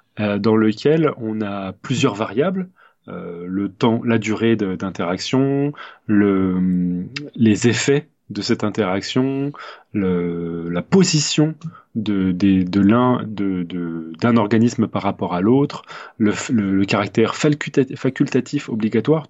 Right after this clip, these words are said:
tout ça, ce sont des paramètres qui permettent de jouer dans un, dans un espace, euh, multidimensionnel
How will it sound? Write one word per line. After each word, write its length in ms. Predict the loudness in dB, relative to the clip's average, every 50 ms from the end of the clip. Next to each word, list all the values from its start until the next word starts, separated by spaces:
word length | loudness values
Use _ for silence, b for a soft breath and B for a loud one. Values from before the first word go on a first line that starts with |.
| _ 0
tout 120 | 2 2
ça, 260 | 4 4 2 0 0
ce 120 | -2 -4 -4
sont 140 | 0 2 2
des 100 | 2 2
paramètres 600 | 2 2 2 2 0 0 0 -2 -2 -4 -10 B B B B B B
qui 160 | -6 -6 -2
permettent 380 | 0 0 0 2 2 0 0 0
de 160 | -2 -2 -2
jouer 320 | -2 0 2 2 2 2 2
dans 260 | 0 -4 -4 -4 -6
un, 300 | -6 -6 -6 -6 -8 -10 B B B B B B B -12
dans 300 | -8 -8 -8 -6 -6 -6
un 80 | -4 -2
espace, 500 | -4 -4 -2 0 0 0 0 0 -2 -4
euh, 420 | -6 -6 -6 -8 -10 -12 -18 -20 _ _ b b _
multidimensionnel 1080 | 4 4 4 4 2 0 0 0 0 0 0 0 -2 -2 -2 0 2 2 2 2 0